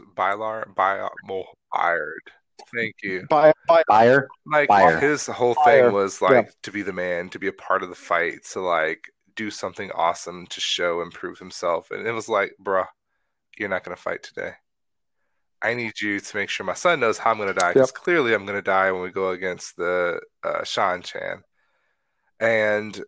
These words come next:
Speaker 2: Yep.
Speaker 1: to top it all off, we need to get word to the Lord Captain Commander. What's going on?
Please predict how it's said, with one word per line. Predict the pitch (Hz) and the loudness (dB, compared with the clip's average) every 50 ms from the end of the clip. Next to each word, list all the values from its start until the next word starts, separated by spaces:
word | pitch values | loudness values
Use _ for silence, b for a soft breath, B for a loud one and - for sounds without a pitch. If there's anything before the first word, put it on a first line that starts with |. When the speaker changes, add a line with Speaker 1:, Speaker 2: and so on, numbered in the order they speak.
| _ _ _ _ - | _ _ _ _ 0
Speaker 2:
Yep. | 147 135 | 0 0
Speaker 1:
to | - 120 | 0 -2
top | 110 - 127 120 120 113 | 0 2 4 4 4 4
it | 123 110 | 4 4
all | 107 101 101 | 4 4 4
off, | 98 95 92 92 - - - | 4 4 4 2 0 -4 -8
we | 107 107 110 113 | -8 -6 -6 -6
need | 113 110 110 104 | -6 -8 -10 -10
to | - - | -12 -12
get | 95 98 107 101 98 95 90 | -6 -4 -2 0 0 0 -2
word | 98 95 98 101 101 98 98 95 95 92 87 - - _ _ _ - | -4 -4 0 2 2 2 2 2 -2 -4 -8 -12 -20 _ _ _ -10
to | - 110 104 98 95 92 92 95 | -8 -8 -6 -8 -8 -10 -10 -10
the | - 95 | -8 -6
Lord | 90 104 113 113 107 - | -2 0 2 2 0 0
Captain | - 92 90 - 101 90 | -4 -6 -6 -6 -10 -14
Commander. | - - 90 90 90 - - - 50 50 50 - - _ _ _ _ _ _ _ _ _ _ _ _ _ _ | -12 -10 -8 -6 -6 -8 -8 -8 -8 -8 -8 -8 -12 _ _ _ _ _ _ _ _ _ _ _ _ _ _
What's | 107 101 101 110 107 104 - - | -12 -4 0 0 0 0 -2 -6
going | - - 113 107 | -6 -4 -4 -4
on? | 104 | -4